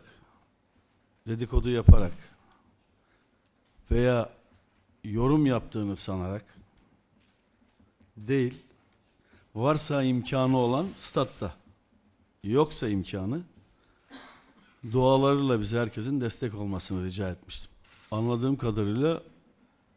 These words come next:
mesaj ya ulaşmadı ya da ulaştı, anlaşılamadı. Lütfen, ama lütfen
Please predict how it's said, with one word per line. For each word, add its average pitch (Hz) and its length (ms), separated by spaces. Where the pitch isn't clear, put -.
mesaj 120 840
ya 139 300
ulaşmadı 127 680
ya 123 220
da 131 200
ulaştı, 120 580
anlaşılamadı. 127 800
Lütfen, 143 500
ama 123 180
lütfen 131 440